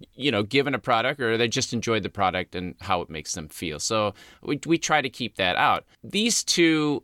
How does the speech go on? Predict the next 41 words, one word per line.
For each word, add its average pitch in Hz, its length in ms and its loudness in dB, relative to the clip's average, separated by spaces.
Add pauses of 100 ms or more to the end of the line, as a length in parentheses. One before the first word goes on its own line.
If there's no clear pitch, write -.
videos 135 440 2
that 104 100 0
you 95 160 -4
linked, 120 600 -2
they 151 320 4
aren't 131 180 0
doing 104 240 0
that 90 140 -2
at 67 120 -8
all. 71 120 0
<laughs> - 100 -2 (300)
So, - 300 0 (260)
so 165 160 2
I'm 175 80 2
looking 202 220 2
at 180 40 4
these 156 140 4
videos. 131 360 2
It's, - 260 2
it's 156 180 0
important 147 460 0
to 131 40 -2
note 117 420 0
that 104 280 4 (440)
both 147 220 2
the 143 160 2
derm 165 640 2 (240)
and 123 300 2
the 113 100 0
chiropractor 113 840 0 (100)
are 113 180 4
selling 92 460 -2
things. 85 520 -8
Uh, 80 220 -4
and 107 160 -2
so 143 140 2
whenever 190 320 0
I 135 100 4
see 131 240 0
people 117 460 -4
in, 98 420 -4